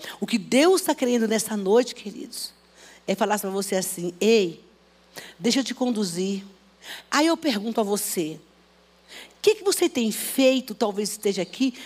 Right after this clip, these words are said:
e que não tem dado certo? E que você não convidou o Espírito Santo pra estar junto com você, pra te guiar e te conduzir.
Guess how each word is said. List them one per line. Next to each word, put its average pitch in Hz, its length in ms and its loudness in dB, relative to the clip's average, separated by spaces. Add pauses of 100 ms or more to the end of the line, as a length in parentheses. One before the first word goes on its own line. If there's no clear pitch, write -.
(100)
e 254 40 -16
que 320 120 -8
não 330 100 0
tem 330 120 2
dado 320 180 2
certo? 277 500 -2 (1900)
E 233 80 -2
que 285 240 4
você 285 240 2
não 285 120 2
convidou 285 340 2
o 294 40 2
Espírito - 340 -4
Santo 220 200 0
pra 208 120 -6
estar 196 160 0
junto 196 260 -6
com 202 80 -12
você, 196 200 -2
pra 202 100 0
te 196 140 -6
guiar 180 180 2
e 175 40 -6
te 180 100 -10
conduzir. 170 600 -6